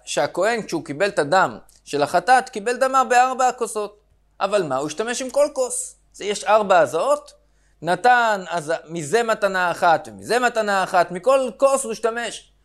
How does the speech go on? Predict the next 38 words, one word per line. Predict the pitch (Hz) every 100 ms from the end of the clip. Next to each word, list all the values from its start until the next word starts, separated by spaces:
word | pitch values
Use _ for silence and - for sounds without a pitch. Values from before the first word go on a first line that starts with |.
| _ -
בשביל | 180
לתת | 185 214 202
הזעה | 185 175 175 165
אחת. | 165 147 -
ארבע | 185 208 180
הזעות, | 165 185 247 - 175
מכ-, | 175 190 -
כל | 226
הזעה | 202 190
מכוס | 196 175 175
אחרת. | 151 156 139 131 _ _ _ _ _ _ _ _ _ _ -
אם | 156 160
כן | 165
יוצא | 156 147
שכל | 131 143 151
הכוסות, | 156 151 123 113 127 _ _ _ _ _ -
יש | - 147
להם | 139
דין | 135 135
של | 151
שיערי | 139 156 147 165
הדם, | 277 240 170 123 -
כי | 123
השתמשו | 120 131 123
בכל | 151 160 170
אחת | 170 254 285
מהם, | 254 190 143
אף | 165
אחת | 185
מהם | 185 190
לא | 202
נדחתה. | 196 - 208 294 302 - _ _ _ _ _
ודאי | - 180
שכולם | 190 180 160 156
נשפכים | 139 143 160 143
ליסוד | 131 127 156
בדרך | 127 127 127 -
כבוד. | 117 113